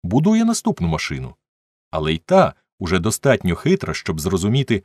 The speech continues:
що й до чого, в свою чергу передає перекинути на неї тягар наступній машині,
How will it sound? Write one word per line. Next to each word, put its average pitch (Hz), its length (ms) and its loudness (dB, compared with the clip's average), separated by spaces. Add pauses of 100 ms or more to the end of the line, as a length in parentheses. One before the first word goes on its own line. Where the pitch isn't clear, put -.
що - 340 0
й 85 60 0
до 80 140 -2
чого, 180 400 4 (360)
в 98 100 -8
свою 98 420 2
чергу 202 500 2 (220)
передає 123 500 2
перекинути 123 680 0
на 101 140 2
неї 113 240 0
тягар 165 420 2 (200)
наступній 107 580 2
машині, 92 480 0